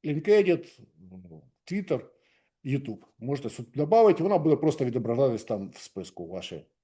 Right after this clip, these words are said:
інформація. Опять же, не вся інформація ред-, е, редагується. Потім, якщо ви захочете щось поміняти, наприклад, прізвище, ім'я не можете поміняти, назву теж не можете поміняти, тільки можете e-mail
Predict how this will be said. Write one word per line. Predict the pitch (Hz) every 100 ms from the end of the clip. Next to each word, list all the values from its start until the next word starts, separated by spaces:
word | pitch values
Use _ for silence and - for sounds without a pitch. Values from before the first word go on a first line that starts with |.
| - 90 85 82 76 73 - _
інформація. | - 117 90 76 - - - - - _ -
Опять | 147 190
же, | 147
не | 165
вся | -
інформація | 196 143 160 147 135 127
ред-, | 156 143
е, | 196 139 131 127 123 123 127
редагується. | 143 131 110 110 110 101
Потім, | 196 175 143 131 -
якщо | 151 - 185
ви |
захочете | 139 147 160
щось | 143 160
поміняти, | 151 185 196 226 262 262 214 - _ _ -
наприклад, | - 143 120
прізвище, | 175 139 139 156
ім'я | 139 139
не | 135
можете | 202 254 226
поміняти, | 208 202 202 202 190
назву | 143 147 110 104
теж | - 139 143
не | 156
можете | 175 185
поміняти, | 196 196 202 196 143
тільки | - 190 143 120
можете | 156 135 135 110
e-mail | 113 185 196 185